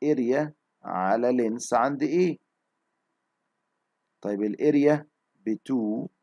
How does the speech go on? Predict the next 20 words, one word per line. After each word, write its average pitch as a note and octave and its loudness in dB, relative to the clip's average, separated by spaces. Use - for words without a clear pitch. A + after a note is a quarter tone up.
وال G#2+ -2
length C3+ -2
ب D3 0
one، D3+ 8
يبقى F#2 -4
كأنها A#2 0
two. G#2 -4
تعالوا A#2+ 2
نشوف C#3+ -2
ال G2 -6
current C3+ 0
عند F#2+ -6
B، D#3+ -4
يبقى G2 -4
كأنها B2 0
area B2+ 2
على F2+ 0
length A#2 -4
عند C#3 4
B. D3+ -2